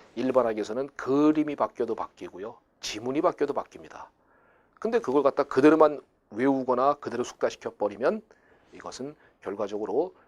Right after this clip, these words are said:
기출 문제만 점검하고 시험장 들어가는 꼴밖에 안 됩니다. 그러므로 자기 실력을 키우시기 바랍니다.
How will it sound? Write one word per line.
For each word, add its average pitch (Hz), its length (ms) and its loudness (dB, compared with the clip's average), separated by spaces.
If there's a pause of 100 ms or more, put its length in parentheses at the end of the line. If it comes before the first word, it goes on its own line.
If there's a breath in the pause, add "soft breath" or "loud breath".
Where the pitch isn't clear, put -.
(220 soft breath)
기출 - 520 -6
문제만 160 800 -2
점검하고 139 760 -4
시험장 120 400 -6
들어가는 101 340 -6
꼴밖에 101 400 -4
안 95 80 -4
됩니다. 95 380 -12 (640)
그러므로 113 260 -8
자기 98 220 -8
실력을 151 440 4
키우시기 131 440 -10
바랍니다. 104 500 -8